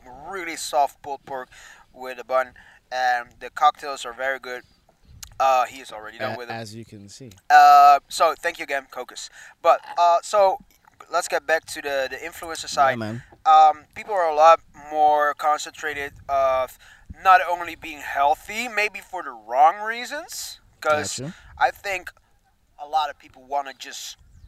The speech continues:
Speaker 1: look good.
Speaker 2: True.
Speaker 1: Six packs,
Speaker 2: Yeah.
Speaker 1: big arms, a
Speaker 2: Chest.
Speaker 1: big booty,
Speaker 2: Yeah.
Speaker 1: uh, a,
Speaker 2: All
Speaker 1: a,
Speaker 2: that, all that
Speaker 1: a,
Speaker 2: good
Speaker 1: a
Speaker 2: stuff.
Speaker 1: lot of big booty.
Speaker 2: Yeah.
Speaker 1: Um, I don't think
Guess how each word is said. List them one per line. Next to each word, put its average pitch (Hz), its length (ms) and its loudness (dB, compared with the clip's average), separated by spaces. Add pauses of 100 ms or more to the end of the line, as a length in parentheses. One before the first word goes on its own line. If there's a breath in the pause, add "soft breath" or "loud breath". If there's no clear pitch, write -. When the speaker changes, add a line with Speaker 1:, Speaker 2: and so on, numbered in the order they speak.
(160)
Speaker 1:
look 135 360 -10
good. 190 240 -2 (640)
Speaker 2:
True. 110 340 -12 (560)
Speaker 1:
Six - 400 -14
packs, 113 800 -8
Speaker 2:
Yeah. 104 500 -12 (100)
Speaker 1:
big 147 180 -12
arms, 120 840 -6
a - 40 -20
Speaker 2:
Chest. 104 560 -10
Speaker 1:
big 151 140 -12 (100)
booty, 131 540 -18
Speaker 2:
Yeah. 107 180 -14 (400)
Speaker 1:
uh, - 40 -6
a, 110 360 -6
Speaker 2:
All 107 200 -6
Speaker 1:
a, 117 100 -6
Speaker 2:
that, 104 280 -12
all 113 120 -8
that 110 80 -10
Speaker 1:
a, 107 40 -12
Speaker 2:
good - 120 -8
Speaker 1:
a 110 40 -10
Speaker 2:
stuff. 107 140 -10
Speaker 1:
lot 165 260 4
of - 140 -12
big 139 220 -14
booty. 135 380 -16 (280 soft breath)
Speaker 2:
Yeah. 107 200 -4 (320)
Speaker 1:
Um, - 220 -4 (1500 soft breath)
I 139 180 0
don't 180 220 -10
think 160 440 -12